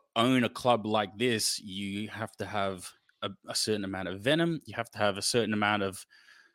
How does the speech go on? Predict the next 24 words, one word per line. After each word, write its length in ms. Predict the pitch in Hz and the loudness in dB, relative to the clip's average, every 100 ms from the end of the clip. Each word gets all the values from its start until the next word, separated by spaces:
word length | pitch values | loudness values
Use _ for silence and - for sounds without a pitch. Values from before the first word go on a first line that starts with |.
| _ | _
financial 600 | - 98 101 104 98 95 - | 2 4 4 4 0 -4 -2
interests. 560 | 113 - 143 139 - - _ | -2 4 4 4 -2 -6 _
And, 400 | 110 113 113 110 | 6 8 8 6
um, 640 | 107 107 107 104 104 101 107 _ - | 6 6 4 4 0 -2 -6 _ 0
I 100 | 110 | 2
think 200 | 127 113 | 2 0
it, 160 | 104 | 0
I 80 | 113 | 0
think 200 | 107 120 | 0 0
it's 100 | 107 | 0
horrible 640 | - 120 104 85 85 82 - _ _ _ _ - | 4 8 8 6 0 -2 -8 _ _ _ _ 2
that, 300 | 90 87 82 | 4 4 0
um, 540 | 110 95 90 90 87 90 - _ _ _ _ _ _ _ | -2 0 0 0 -4 -8 -12 _ _ _ _ _ _ _
it's 200 | 101 - | 0 0
kind 380 | - 117 101 95 | -2 2 2 2
of 240 | 87 - - _ _ _ _ _ _ | -2 -8 -16 _ _ _ _ _ _
in-, 180 | 127 117 | 6 8
inflation 600 | 110 104 - 113 107 110 | 6 4 8 8 8 2
has 120 | 95 | 0
taken 480 | - 110 98 - 101 | 2 4 4 0 -2
such 300 | - 107 - | 0 0 -2
a 60 | |
turn 680 | 92 - 117 110 98 95 95 - _ _ _ _ | -6 -2 2 4 4 2 -2 -6 _ _ _ _
that, 300 | 95 95 95 | 2 6 6